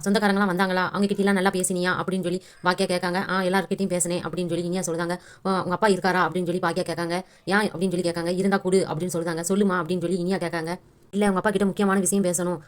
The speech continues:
அதனால தான் சொல்லுதேன். அப்பா இருந்தா ஃபோனை கொடு," அப்படின்னு சொல்லுதாங்க. "என்ன விஷயம்? நீ என்கிட்ட சொல்லு," அப்படின்னு இனியா சொல்லுதாங்க. "ராதிகா வீட்டை விட்டு காலி பண்ணுதாங்க. அவ, உங்க அப்பாவுக்கு தெரியுமா தெரியாதான்னு எனக்கு தெரியல, அதை பத்தி தான் நான் பேசணும், நீ உங்க அப்பா கிட்ட ஃபோனை கொடு," அப்படின்னு பாக்கியா சொல்லுதாங்க. அவ பக்கத்துலயே வச்சுக்கிட்டு, "இனியா அப்பா இல்ல, ரூமுக்கு போயிட்டாங்க," அப்படின்னு சொல்லிருந்தாங்க.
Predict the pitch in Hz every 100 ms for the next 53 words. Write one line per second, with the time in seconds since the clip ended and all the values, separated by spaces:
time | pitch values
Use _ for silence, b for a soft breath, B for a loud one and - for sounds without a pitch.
0 | b 175 196 190 202 185 190 165 202 180
1 | 202 190 185 175 175 160 160 185 170 175
2 | 170 185 214 196 185 185 185 190 180 175
3 | 165 b b 175 190 185 202 b - 202
4 | 208 190 180 175 185 180 202 214 202 208
5 | 190 202 190 202 180 180 175 175 B B
6 | - 185 175 160 185 220 208 196 202 202
7 | 175 202 190 196 180 202 185 185 180 165
8 | B 180 202 180 202 196 180 190 180 180
9 | - - 208 185 208 202 196 190 185 175
10 | 160 B 175 190 185 202 202 - 190 196
11 | 190 180 180 180 196 202 202 202 208 208
12 | 175 190 196 180 190 202 185 202 190 190
13 | 190 208 208 185 190 175 180 B B 180
14 | 196 196 196 185 185 170